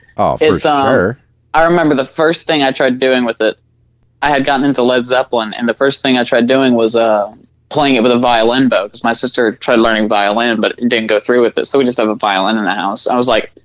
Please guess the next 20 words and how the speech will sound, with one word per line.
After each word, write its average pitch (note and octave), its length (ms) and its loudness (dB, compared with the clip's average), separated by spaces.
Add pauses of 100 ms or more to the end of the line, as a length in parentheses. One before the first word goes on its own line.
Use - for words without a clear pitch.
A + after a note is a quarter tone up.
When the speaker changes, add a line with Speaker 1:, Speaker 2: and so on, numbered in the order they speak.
(440)
Speaker 2:
"All D#3 100 0
right, D#3+ 180 2
Jimmy C3 240 2
Page, B2 540 0
challenge B2 380 0
accepted." - 600 -4
So A#2+ 400 0
I A#2+ 120 -2
tried C3+ 320 0
playing E3+ 380 2
it, C#3 220 -2 (640)
Speaker 1:
<laughs> - 500 -20
Speaker 2:
and C#3+ 460 2
it D3+ 120 4
just, D3+ 380 -2 (1300)
it B2 180 -6
sounded C#3+ 320 2
awesome. C3+ 580 2
<laughs> - 60 -6 (400)
Speaker 1:
Okay. B2 520 0